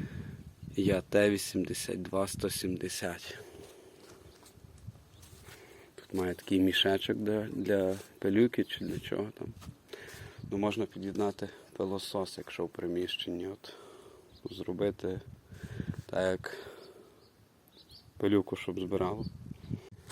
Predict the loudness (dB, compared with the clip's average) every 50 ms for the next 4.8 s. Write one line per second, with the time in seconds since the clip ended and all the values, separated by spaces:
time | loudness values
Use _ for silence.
0 | -6 -6 -6 -2 0 2 2 6 10 10 12 12 12 10 10 6 4 4 6 6
1 | 6 6 6 4 4 6 6 4 4 0 -6 -4 0 2 2 4 6 6 6 6
2 | 8 8 8 8 8 8 8 8 6 4 2 0 -6 -10 -6 -6 -6 -6 -4 -2
3 | 2 6 8 8 6 6 2 -2 -4 -4 -4 -6 -2 0 0 0 0 -4 -6 -6
4 | -8 -6 -6 -6 -6 -6 -8 -4 -2 -2 0 2 2 2 4 2